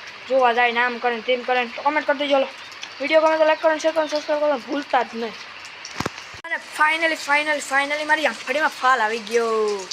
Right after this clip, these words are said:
તો હવે જામફળીમાં ફાલ હજી બે ત્રણ દિવસમાં જ આવ્યો, કેમ કે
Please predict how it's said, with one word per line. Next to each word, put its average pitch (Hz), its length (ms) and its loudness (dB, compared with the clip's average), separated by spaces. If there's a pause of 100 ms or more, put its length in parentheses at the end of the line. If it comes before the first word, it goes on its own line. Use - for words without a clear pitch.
(560)
તો 320 100 2
હવે 277 180 4
જામફળીમાં 269 540 0 (100)
ફાલ 262 280 4
હજી 294 300 -2
બે 269 200 4
ત્રણ 277 260 2
દિવસમાં 302 400 2
જ 247 40 4
આવ્યો, 262 260 4
કેમ 254 200 -4
કે 285 100 -2